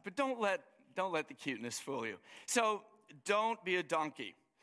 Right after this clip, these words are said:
Because this message is a cautionary tale about making assumptions. And if you found a pun in there, that's okay. So the passage is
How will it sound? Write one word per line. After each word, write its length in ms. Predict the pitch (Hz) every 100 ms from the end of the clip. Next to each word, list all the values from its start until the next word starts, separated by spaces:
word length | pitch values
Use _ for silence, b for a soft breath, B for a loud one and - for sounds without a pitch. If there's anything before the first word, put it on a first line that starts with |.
| B B B
Because 420 | 240 - 269 269 220
this 280 | 262 -
message 680 | 220 220 285 - 240 196 196 202
is 160 | 175
a 100 | 185
cautionary 1000 | 156 - 262 294 262 277 247 247 240 240 214 B B
tale 720 | - - 269 180 110 104 196 - b b b b b b -
about 360 | 131 151 147
making 560 | 135 143 147 147 139 127 -
assumptions. 920 | - - 131 107 - - - - - - _ _ _ _ _
And 80 | 120
if 140 | 113 123
you 80 |
found 240 | - 113 117
a 40 |
pun 280 | - 110 110
in 100 | 101
there, 220 | 98 98
that's 240 | 98 101 98
okay. 280 | - 90 - B B B B 202 202 196 B B B B B
So 320 | - 285 269
the 120 | 254 254
passage 840 | - 294 330 320 302 226 180 - 202
is 560 | 190 185 175 - -